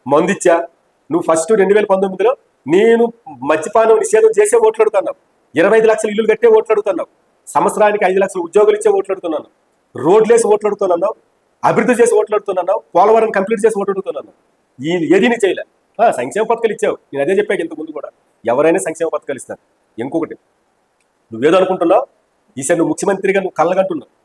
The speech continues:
మేము కన్నాం. నువ్వే నీ చేతులతో, నీ చేతులారా తీసుకొచ్చి నీ ముఖ్యమంత్రి పీఠాన్ని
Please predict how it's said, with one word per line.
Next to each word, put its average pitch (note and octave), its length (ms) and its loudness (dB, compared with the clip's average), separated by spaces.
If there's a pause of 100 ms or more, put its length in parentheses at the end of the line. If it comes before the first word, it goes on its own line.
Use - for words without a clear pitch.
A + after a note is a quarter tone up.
(420)
మేము F3 180 2
కన్నాం. F3+ 300 0 (1300)
నువ్వే F3 640 0 (400)
నీ E3 120 -2
చేతులతో, A3 640 0
నీ F#3 100 -4
చేతులారా G#3 580 2
తీసుకొచ్చి G3 460 -6
నీ F#3 80 0
ముఖ్యమంత్రి F3 500 -4 (800)
పీఠాన్ని D3 480 0